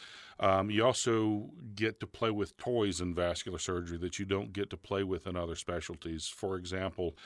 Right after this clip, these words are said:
we do a lot of, we do a fair amount of open surgery using scalpels and actually opening the skin to do things.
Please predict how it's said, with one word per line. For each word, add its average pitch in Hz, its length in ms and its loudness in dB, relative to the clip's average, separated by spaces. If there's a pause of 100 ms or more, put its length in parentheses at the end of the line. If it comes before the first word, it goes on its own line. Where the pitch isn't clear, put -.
(200)
we 107 120 0
do 104 140 2
a 101 60 6
lot 98 180 4
of, 92 240 -2
we 107 120 0
do 104 140 2
a 95 60 2
fair 107 180 4
amount 92 200 2
of 85 80 0
open 107 300 2
surgery 92 400 0
using 92 320 -2
scalpels 92 540 -2
and 90 180 -2
actually 95 400 -4
opening 95 420 0
the 85 80 -2
skin 98 360 -2
to 90 60 -8
do 104 200 0
things. 82 440 -4